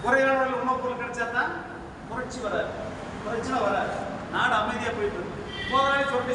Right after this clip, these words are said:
சொட்டி சாப்பிட்டு இருப்பான், அரசியல்வாதி காசு கொடுத்து, காசு கொடுத்து ஓட்டுவாங்க. இதைத்தான்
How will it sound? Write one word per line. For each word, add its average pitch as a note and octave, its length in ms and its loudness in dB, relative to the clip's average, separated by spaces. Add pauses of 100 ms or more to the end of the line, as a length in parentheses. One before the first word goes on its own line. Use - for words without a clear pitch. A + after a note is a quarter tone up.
சொட்டி A#3+ 280 -2
சாப்பிட்டு A3 320 -2
இருப்பான், - 280 -6 (280)
அரசியல்வாதி C#4+ 440 2
காசு B3+ 220 2
கொடுத்து, A#3+ 300 -4
காசு A3+ 180 2
கொடுத்து G#3+ 280 -4
ஓட்டுவாங்க. - 300 -6 (600)
இதைத்தான் F3+ 440 -2